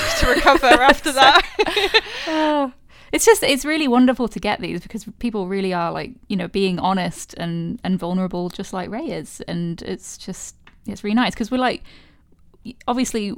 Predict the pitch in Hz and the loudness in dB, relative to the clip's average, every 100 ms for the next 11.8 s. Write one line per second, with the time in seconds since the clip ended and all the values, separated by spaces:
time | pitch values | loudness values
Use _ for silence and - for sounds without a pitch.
0 | - _ - 226 220 208 220 202 208 190 | -12 _ -18 -6 -4 -2 -2 -2 -2 -2
1 | 185 185 180 185 180 196 202 - 233 - | 0 0 0 -2 -2 -2 -2 -4 -4 -2
2 | 220 214 214 202 208 180 175 175 175 165 | 0 0 0 -2 -2 -2 -2 -6 -8 -8
3 | - _ _ 208 185 190 196 196 196 196 | -10 _ _ -6 -6 -4 -6 -4 -6 -8
4 | - 196 180 - _ _ _ - 208 190 | -10 -8 -8 -10 _ _ _ -8 -4 -2
5 | 196 214 208 190 185 - 185 170 170 - | -2 -2 -2 -2 -4 -8 -8 -8 -8 -8
6 | - 190 - - 185 175 165 - 175 165 | -8 -8 -8 -12 -12 -8 -8 -8 -8 -8
7 | 147 160 156 170 180 208 220 - 160 - | -10 -10 -10 -10 -8 -6 -6 -6 -10 -10
8 | 151 - - - - - - _ - 170 | -12 -12 -14 -16 -20 -20 -20 _ -8 -8
9 | - 170 - - 165 165 165 190 226 - | -8 -10 -10 -12 -12 -10 -10 -8 -10 -10
10 | - 185 170 156 202 - _ _ _ - | -10 -6 -4 -4 -8 -18 _ _ _ -6
11 | 190 - 196 208 185 190 180 | -6 -4 -2 0 -2 -4 -4